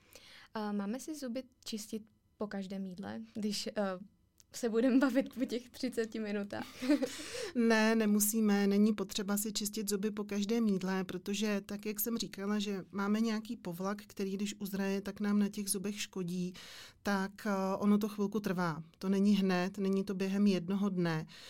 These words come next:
Speaker 2: což znamená, když si ty zuby opravdu důkladně vyčistíme dvakrát denně, tak to bohatě stačí.
Speaker 1: Mhm, dvakrát denně.
Speaker 2: Dvakrát denně.
Speaker 1: Mhm.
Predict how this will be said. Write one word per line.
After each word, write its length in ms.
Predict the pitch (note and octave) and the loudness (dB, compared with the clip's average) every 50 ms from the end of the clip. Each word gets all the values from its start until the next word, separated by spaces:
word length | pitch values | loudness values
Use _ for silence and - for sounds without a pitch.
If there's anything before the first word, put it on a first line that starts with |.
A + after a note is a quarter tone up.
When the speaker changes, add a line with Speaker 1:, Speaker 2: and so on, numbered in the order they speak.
| - - - - | -18 -16 -12 -8
Speaker 2:
což 140 | - A3 G3+ | -4 0 4
znamená, 500 | G#3+ G3+ G3 G3 G3+ G3+ G3+ G3+ G3+ G3+ | 4 4 6 6 4 4 4 4 4 2
když 160 | G3 G3+ G#3 | 2 0 0
si 140 | - A3 G#3 | -2 -2 -2
ty 120 | G#3+ A3 | -4 -4
zuby 440 | G3+ G3 G#3 G3 F#3 F#3+ F#3 F#3 F#3 | -2 0 0 0 0 2 2 0 0
opravdu 440 | - G3 G3 G3 G3 G3 G3 G#3+ G#3+ | -2 -6 -6 -6 -6 -4 -4 -2 -2
důkladně 520 | F#3+ G3 F#3 - G#3 G#3 G#3 G#3+ G#3 G3+ | -2 -2 -2 -2 -2 0 2 2 2 2
vyčistíme 960 | F#3+ F#3 F#3 - G3+ - - - - G3+ G3 F#3+ F#3+ F#3 F#3 F#3 F#3+ F#3+ F#3+ - | 2 0 -2 -4 -4 -4 -6 -4 -2 0 0 2 2 2 0 0 0 -2 -2 -4
dvakrát 500 | F#3 F3+ F#3+ G3 G3+ G#3 G#3 G3+ G3 G3+ | -4 -4 -4 -4 -2 -2 0 0 0 -2
denně, 400 | F3+ G3 F#3 F#3 F#3 F3+ E3+ E3 E3 | 0 2 4 4 4 4 2 0 -4
tak 160 | - E3 - | -6 -10 -10
to 100 | - F#3+ | -8 -8
bohatě 400 | E3+ E3+ E3 D#3+ E3 E3 E3 F3 | -8 -6 -6 -6 -6 -6 -6 -6
stačí. 500 | E3 - E3 E3 E3 - - F3 E3+ E3 E3 - _ _ _ _ _ _ - | -8 -6 -8 -8 -8 -8 -8 -8 -10 -12 -12 -16 _ _ _ _ _ _ -14
Speaker 1:
Mhm, 220 | A#3+ G3+ G3+ G3+ G3+ _ - | -12 -12 -12 -12 -14 _ -12
dvakrát 440 | G3+ G3+ G3 G3+ - - G3+ F#3+ G3 | -10 -10 -10 -12 -14 -16 -16 -16 -14
denně. 200 | F#3+ F#3 G3 F#3+ | -12 -10 -10 -8
Speaker 2:
Dvakrát 360 | F#3 F#3 - F3+ F#3 F3+ F3 | -10 -10 -8 -6 -6 -6 -6
denně. 300 | F3 F3+ E3+ F#3+ G#3+ C4 | -6 -6 -4 -4 -4 -4
Speaker 1:
Mhm. 60 | E4 | -6